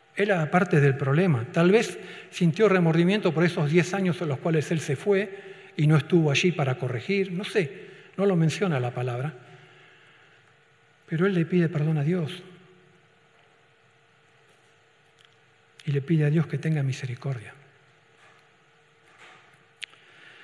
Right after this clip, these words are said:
El cuarto problema, versículo veintitrés. "Vi asimismo", otra vez, ¿cuál es la palabra?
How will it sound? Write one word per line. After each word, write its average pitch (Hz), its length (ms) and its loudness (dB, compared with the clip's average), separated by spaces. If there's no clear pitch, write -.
El 170 160 4
cuarto 190 400 2
problema, 151 440 2
versículo 180 600 2
veintitrés. 156 840 0
"Vi 240 600 0
asimismo", 170 840 0
otra 143 260 -4
vez, 208 260 -2
¿cuál 156 180 0
es 151 60 4
la 156 120 2
palabra? 185 760 -2